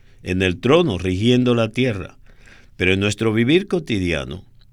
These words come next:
necesitamos experimentar a Cristo como nuestro todo. La gracia es Dios mismo en Cristo de una manera subjetiva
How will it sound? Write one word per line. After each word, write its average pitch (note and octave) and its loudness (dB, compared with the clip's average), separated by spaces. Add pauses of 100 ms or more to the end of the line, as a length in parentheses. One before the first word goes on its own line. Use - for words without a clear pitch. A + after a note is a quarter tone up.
(300)
necesitamos C3 -2
experimentar G2+ -2
a A2+ 0
Cristo B2+ -2
como F2+ -6
nuestro E2+ -6
todo. D#2+ -6 (640)
La A2 4
gracia D#3+ 4
es B2 -2
Dios E3 2
mismo B2+ 2
en A2 0
Cristo F3 2 (280)
de F#2 2
una D#3+ 4
manera C3 2
subjetiva E3 -4